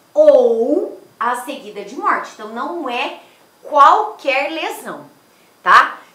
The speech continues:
Nesse caso aqui, a lesão corporal gravíssima ou seguida de morte também não é contra qualquer pessoa.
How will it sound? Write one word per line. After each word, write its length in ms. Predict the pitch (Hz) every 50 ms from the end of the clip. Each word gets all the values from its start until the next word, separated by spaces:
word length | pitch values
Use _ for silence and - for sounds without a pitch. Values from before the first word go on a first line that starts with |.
| _ _
Nesse 420 | 254 277 339 403 466 453 - 349
caso 340 | - - 254 233 233 240 226
aqui, 420 | 202 - - 285 302 302 - - - _
a 80 | - 240
lesão 320 | 262 262 262 311 311 311 311
corporal 420 | 277 269 240 240 254 226 220 220
gravíssima 560 | 220 220 214 214 226 233 233 233 - 226 214
ou 60 | 208
seguida 380 | 202 - 208 180 180 202 196 190
de 140 | 185 185 185
morte 400 | 175 202 254 277 269 262 269 -
também 320 | - 269 254 233 247 254
não 160 | 277 269 277
é 60 | 277 285
contra 300 | 277 294 294 285 - 277
qualquer 420 | - 294 277 277 269 - 269 262
pessoa. 640 | 269 302 311 311 - - 247 247 240 208 - -